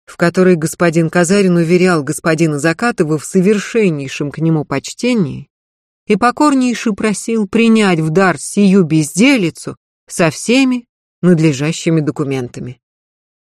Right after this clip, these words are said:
«Принять в дар?» спросил Никита у обалдело взиравшей на него дворни. И вдруг разом всё понял.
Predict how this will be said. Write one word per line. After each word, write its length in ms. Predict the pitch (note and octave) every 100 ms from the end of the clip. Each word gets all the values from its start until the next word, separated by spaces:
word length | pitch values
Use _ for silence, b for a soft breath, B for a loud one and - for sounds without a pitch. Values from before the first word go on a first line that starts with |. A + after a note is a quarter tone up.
| _
«Принять 600 | C#3+ C3 B2 C3 C3+ C3
в 100 | B2
дар?» 500 | B2+ D3 F3 A3 G3 _ _ _ _ _ _
спросил 600 | - - D3+ D3+ - D3+
Никита 500 | D#3 D3+ - D#3 D3
у 100 | C#3
обалдело 600 | D3+ C#3+ D3 C3+ D3+ C3+
взиравшей 600 | C3 D3+ D3 D3 - D3
на 100 | C#3
него 260 | D3 D3+ D3
дворни. 520 | C3+ C#3+ C3 B2+ B2 _ _ _ _ _ _ _ _
И 100 | G3
вдруг 360 | F3 E3 A3 -
разом 360 | F#3 F3+ E3 D#3
всё 220 | - D#3+
понял. 420 | - D3 A#2 B2+